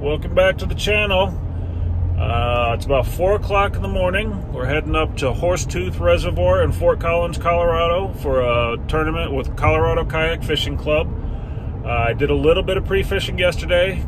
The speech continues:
Didn't find a whole lot other than a lot of four to eight inch fish, which of course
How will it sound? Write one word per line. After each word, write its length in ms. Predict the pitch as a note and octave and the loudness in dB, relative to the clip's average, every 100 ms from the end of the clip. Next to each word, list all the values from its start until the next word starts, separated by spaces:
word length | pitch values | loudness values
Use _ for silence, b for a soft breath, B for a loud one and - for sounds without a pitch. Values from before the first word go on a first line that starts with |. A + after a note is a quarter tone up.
| - | -4
Didn't 220 | D#3 D#3 | -4 -2
find 240 | - E3 | -2 0
a 60 | D3 | 0
whole 320 | - D3+ F#3 | 0 0 0
lot 340 | F3+ F3+ G#3 - | 2 2 2 -2
other 300 | C3+ C3 B2+ | -2 0 0
than 320 | B2 B2 B2 | 0 0 -2
a 100 | A#2 | -2
lot 260 | A2+ C3 | 0 2
of 200 | C3+ A#2 C3+ - | 2 2 0 -2
four 180 | D3+ D#3+ | 0 0
to 100 | D3 | 0
eight 240 | C#3 C#3+ | 0 0
inch 240 | C#3 B2+ - | 0 0 -2
fish, 360 | - A#2+ C3+ | -2 -2 -2
which 220 | - - B2 | -4 -4 -4
of 100 | - | -4
course 540 | B2+ A#2+ A#2 - - | -2 0 -2 -4 -4